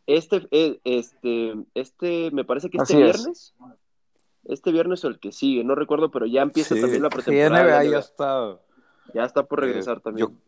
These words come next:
Speaker 3: pues, casi tres semanas, diría, prácticamente, en teoría, creo. N H L yo creo que para principios de enero también, ya,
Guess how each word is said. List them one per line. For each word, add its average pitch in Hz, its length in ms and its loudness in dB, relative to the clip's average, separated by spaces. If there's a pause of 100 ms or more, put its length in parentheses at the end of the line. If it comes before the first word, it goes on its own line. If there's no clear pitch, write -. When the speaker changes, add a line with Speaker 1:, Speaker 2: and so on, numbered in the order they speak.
Speaker 3:
pues, - 140 -16
casi 117 300 -2
tres 123 220 -4
semanas, 107 460 -8
diría, 92 240 -12
prácticamente, 95 760 -8
en 107 100 -2
teoría, 101 420 0
creo. 98 280 -4 (640)
N 117 200 2
H 131 240 0
L 120 160 -4
yo 123 140 -4
creo 123 160 -6
que 113 100 -10
para 104 220 -6
principios 104 500 -12
de 107 60 -4
enero 101 240 -8
también, 101 600 -12
ya, 98 160 -10